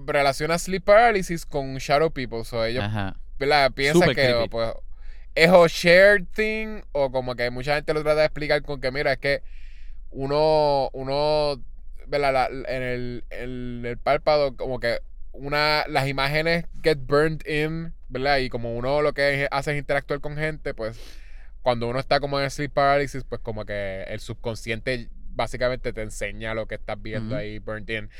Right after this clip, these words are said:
Speaker 1: Which is, nunca es una explicación que makes you feel <laughs> como
Speaker 2: No.
Speaker 1: que better.
Speaker 2: No, igual, igual que la explicación de que en un, en un cuarto oscuro, si estás mirando un espejo, tu cara,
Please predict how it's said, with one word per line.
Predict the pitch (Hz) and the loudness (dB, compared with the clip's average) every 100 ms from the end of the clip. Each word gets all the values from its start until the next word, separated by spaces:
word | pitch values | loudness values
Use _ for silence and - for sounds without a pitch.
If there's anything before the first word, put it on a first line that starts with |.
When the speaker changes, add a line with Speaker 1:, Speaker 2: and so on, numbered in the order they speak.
| - - | -16 -6
Speaker 1:
Which | 139 135 | -2 0
is, | 160 - - - - | 0 -2 -8 -10 -10
nunca | 147 151 175 196 208 | -6 2 2 6 6
es | 196 | 6
una | 190 185 | 6 2
explicación | 175 170 170 170 175 | 2 2 2 2 -2
que | 165 151 139 131 127 - - | 2 2 4 2 0 -4 -8
makes | 139 139 - | -4 -4 -2
you | 156 | -2
feel | 156 156 143 | 0 2 2
<laughs> | 143 - - - | 0 -6 -10 4
como | 170 113 | 6 6
Speaker 2:
No. | 127 | 4
Speaker 1:
que | 123 120 110 | 2 0 0
better. | 113 131 147 | 2 4 8
Speaker 2:
No, | 135 208 | 8 8
igual, | 226 156 143 | 6 4 2
igual | 151 143 147 | 4 4 4
que | 202 | 2
la | 214 | 0
explicación | - 208 202 202 190 | 0 2 2 2 2
de | 175 | 2
que | 151 156 143 127 107 - - - - - | 2 0 0 0 -2 -6 -12 -10 -8 -2
en | 131 | 2
un, | 131 135 - | 2 0 -2
en | 127 | 0
un | 131 147 | 0 4
cuarto | 160 156 156 | 4 4 0
oscuro, | - 160 147 127 | 0 0 0 -2
si | 127 | -4
estás | - 120 | -6 -2
mirando | 131 139 139 | 0 0 -2
un | 139 | -4
espejo, | 131 - 139 117 98 - - - - - - - - - - - - | -2 2 4 4 0 -6 -12 -12 -12 -12 -12 -12 -12 -12 -12 -12 -6
tu | - | -2
cara, | 123 127 139 147 | 2 4 4 4